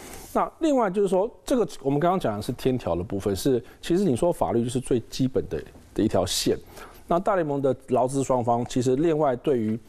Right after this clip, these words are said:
相关的东西有做更，更严重的一个、更细的一个，一个规定，就是说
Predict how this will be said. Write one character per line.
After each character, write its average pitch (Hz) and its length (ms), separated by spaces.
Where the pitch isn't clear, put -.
相 160 240
关 151 140
的 135 60
东 131 120
西 127 80
有 113 80
做 131 180
更， 117 240
更 143 140
严 117 160
重 123 160
的 113 80
一 110 100
个、 98 360
更 160 160
细 170 220
的 135 80
一 117 100
个， 120 140
一 123 80
个 127 80
规 123 160
定， 120 160
就 123 60
是 117 60
说 127 200